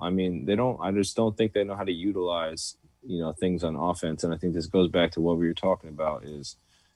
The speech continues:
you know, they might need a very creative offensive coordinator, because we all know that Pete Carroll does wonders on defense, but we never really talk about his offense all the way back to U S C.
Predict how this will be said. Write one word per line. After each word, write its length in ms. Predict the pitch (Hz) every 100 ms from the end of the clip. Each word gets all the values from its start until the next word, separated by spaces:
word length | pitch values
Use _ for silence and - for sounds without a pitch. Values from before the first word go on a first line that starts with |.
| _
you 100 | -
know, 320 | 76 71 76 - -
they 300 | 52 85 92
might 260 | 95 90
need 160 | 92 90
a 60 |
very 300 | 78 90 87
creative 840 | 87 - 98 87 87 90 87 82 -
offensive 600 | 87 87 90 85 85 76
coordinator, 800 | - 90 90 85 80 76 76 78 - _ _
because 540 | 76 73 82 78 - -
we 260 | - 76 82
all 200 | 87 90
know 260 | 92 98
that 140 | 90 73
Pete 220 | - 82
Carroll 360 | 95 90 85 78
does 280 | 80 76 - _ -
wonders 560 | 71 80 90 87 85 80
on 160 | 82
defense, 540 | 80 90 85 69 71 -
but 220 | - 76 - _ _ _ _ _ -
we 100 | 78
never 240 | 78 87 87
really 220 | 90 90
talk 260 | 104 95
about 240 | 95 95 90
his 140 | 85
offense 680 | 82 101 - 80 78 - -
all 200 | 69 78
the 40 |
way 140 | 85 87
back 280 | 92 95 -
to 80 |
U 200 | 92 98
S 140 | 92 -
C. 340 | 104 90 82